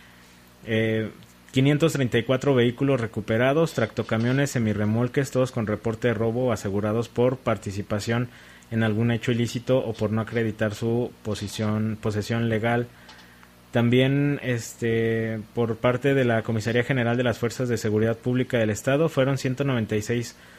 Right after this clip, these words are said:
operativos in-, intermunicipales en coordinación entre los cuarenta y seis municipios. Se iniciaron trescientas sesenta y un carpetas de investigación,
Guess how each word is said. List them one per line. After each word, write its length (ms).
operativos 640
in-, 260
intermunicipales 1080
en 100
coordinación 640
entre 400
los 180
cuarenta 340
y 60
seis 220
municipios. 720
Se 120
iniciaron 420
trescientas 460
sesenta 320
y 60
un 100
carpetas 480
de 60
investigación, 800